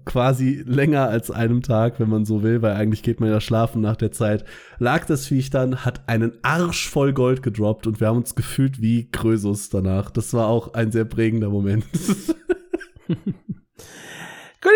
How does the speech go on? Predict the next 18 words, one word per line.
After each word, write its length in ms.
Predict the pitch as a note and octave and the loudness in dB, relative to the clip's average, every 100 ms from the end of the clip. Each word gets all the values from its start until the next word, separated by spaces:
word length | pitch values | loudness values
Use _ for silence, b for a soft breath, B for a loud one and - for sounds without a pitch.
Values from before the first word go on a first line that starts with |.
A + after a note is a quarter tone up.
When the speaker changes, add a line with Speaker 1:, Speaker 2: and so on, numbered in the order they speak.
| F#4 | 10
Speaker 2:
ihr 60 | |
Lieben, 400 | C4+ A3+ G3 G3+ | 10 10 8 4
ihr 160 | G3+ G#3+ | 2 4
seht 300 | A#3 C#4 - | 6 2 4
auf 140 | A3+ | 2
dem 180 | A#3+ A#3+ | 4 2
Tacho, 440 | - C#4+ A3 G#3+ C4+ | 2 2 4 2 2
warum 560 | B3 F#3+ G#3 F#3+ C4 B3 | 0 4 4 6 4 4
ich 160 | G#3 G3 | 4 4
darüber 320 | G#3+ F#3+ F#3+ | 4 6 6
nachdenke, 680 | F#3+ F#3 G3+ F#3 F3 F#3 D#3+ | 6 6 4 2 4 6 6
das 300 | D3+ E3 E3 | 6 4 6
Thema 320 | F3 D#3+ D#3+ | 4 6 6
Specials 580 | E3 - F3 F3 D#3+ D#3 | 4 4 4 6 4 4
und 280 | E3 D#3+ D#3+ | 0 0 4
Newsfolgen 640 | F#3 A3+ - E3 D#3+ D#3+ | 6 6 4 4 4 4
zu 100 | - | 0
überdenken. 640 | D#3 D#3 D3 C#3+ - D3+ | 0 2 2 2 2 2